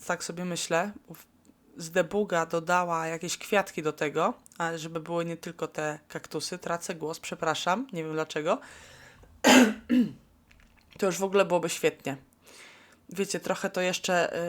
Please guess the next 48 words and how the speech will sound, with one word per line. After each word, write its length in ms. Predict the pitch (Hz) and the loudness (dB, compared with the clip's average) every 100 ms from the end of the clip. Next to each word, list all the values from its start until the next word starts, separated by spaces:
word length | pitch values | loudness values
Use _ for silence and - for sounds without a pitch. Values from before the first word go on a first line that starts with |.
| 175 160 | -4 -4
y, 60 | |
ożywić. 720 | - 165 165 143 - - - _ _ _ _ _ _ _ _ _ _ _ _ _ _ _ _ - - | -4 -6 -8 -10 -14 -16 -16 _ _ _ _ _ _ _ _ _ _ _ _ _ _ _ _ -18 -8
Myślę, 220 | 180 175 | -6 -4
że 120 | 165 | -2
byłoby 240 | 165 160 - | 0 -2 -2
spoko. 460 | - 143 - 139 - - - - | -8 -8 -8 -10 -12 -20 -18 0
No 120 | 254 | 4
i 60 | 262 | 6
to 80 | 262 | 4
jest 120 | - | 4
ten 120 | 240 | 4
moment, 260 | 233 226 214 | 4 2 -2
w 60 | |
którym 220 | - 208 202 | -4 -2 2
walczę 280 | 190 208 | 0 0
z 80 | 190 | -6
kwiatkami 800 | - 190 - 180 180 180 175 - | -4 -6 -2 -2 0 -2 -4 -6
i 60 | 175 | -6
do 140 | 175 | -6
niczego 320 | 175 170 165 | -4 -4 -4
mądrego, 380 | 160 160 156 160 | -4 -4 -2 -2
jak 180 | 156 156 | -2 -6
widzicie, 360 | 156 156 - | -12 -10 -4
nie 140 | 156 156 | -2 -2
dochodzę, 460 | 170 156 151 156 | -4 -4 -4 -4
nie 140 | 156 151 | -4 -2
dojdę 400 | 143 143 143 139 | -4 -2 -4 -4
i 120 | 151 | -4
jakby 500 | 143 143 143 143 135 135 _ - | -6 -6 -6 -6 -6 -10 _ -16
<laughs> 380 | - - - - - | -16 -18 -20 -18 -12
tyle 220 | - 190 | -6 -4
z 100 | - | -4
historii 460 | - 202 - 185 185 | -4 -4 -2 -2 -2
z 80 | - | -8
kwiatkami. 640 | - 175 - 175 196 214 - - - - | -4 -4 2 2 2 -2 -6 -14 -10 -4
Postawiłam 460 | 208 208 202 202 | 0 0 0 -2
te 100 | 202 | -4
kaktusiki 720 | 196 185 - 180 226 220 - | -4 -6 -6 -6 -4 -4 -4
i 40 | 196 | -4
na 120 | 185 | -2
tej 120 | 185 | 0
drugiej 300 | 214 220 196 | 0 0 -2
półce 300 | - 208 208 | -2 -4 -4
jeszcze 200 | - 190 | -4 -6
postawiłam 600 | - - 175 170 202 185 | -8 -6 -4 -4 -6 -6
te 100 | 175 | -8
takie 280 | 170 165 180 | -12 -10 -8
jakby 320 | 165 156 170 | -10 -6 -8